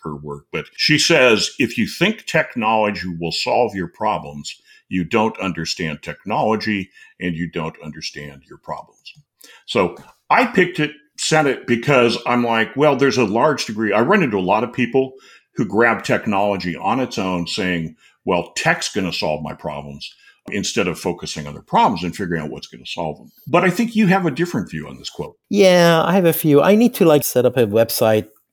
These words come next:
Speaker 2: that says, like, "All quotes are wrong,"
Speaker 1: <laughs>
Speaker 2: or "All memes are wrong." <laughs> 'Cause I get it. And in the context of what I believe she meant it, it's very valid.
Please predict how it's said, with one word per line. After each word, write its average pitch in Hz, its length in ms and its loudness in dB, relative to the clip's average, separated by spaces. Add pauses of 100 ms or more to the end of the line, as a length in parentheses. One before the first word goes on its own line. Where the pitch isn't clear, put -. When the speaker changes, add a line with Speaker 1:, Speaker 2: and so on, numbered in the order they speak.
(160)
Speaker 2:
that 110 220 -4
says, 107 340 0
like, 104 260 -4 (120)
"All 113 240 -2
quotes 104 480 -2
are 95 100 2
wrong," 95 480 -2 (160)
Speaker 1:
<laughs> 165 400 -4
Speaker 2:
or 190 160 2
"All 113 280 0
memes 104 360 -2
are 104 140 -2
wrong." 101 240 -2 (100)
<laughs> - 800 -2
'Cause 233 240 6
I 233 140 6
get 151 280 6
it. 120 240 0 (220)
And 151 180 -2
in 170 140 0
the 165 80 2
context 185 720 2
of 131 140 4
what 123 200 4
I 123 80 4
believe 135 640 2
she - 240 -4
meant 117 320 -2
it, 104 220 -2
it's - 420 -10
very 127 300 2
valid. 80 480 -2